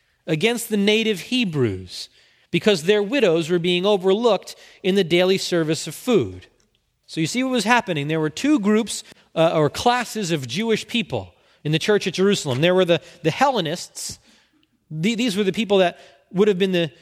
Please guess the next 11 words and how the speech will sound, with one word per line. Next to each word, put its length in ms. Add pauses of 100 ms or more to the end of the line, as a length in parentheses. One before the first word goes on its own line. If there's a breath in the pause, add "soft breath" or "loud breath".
the 80
Jews 260
who 120
spoke 500
Greek 400
and 140
who 160
lived 360
by 160
Greco-Roman 680
customs. 680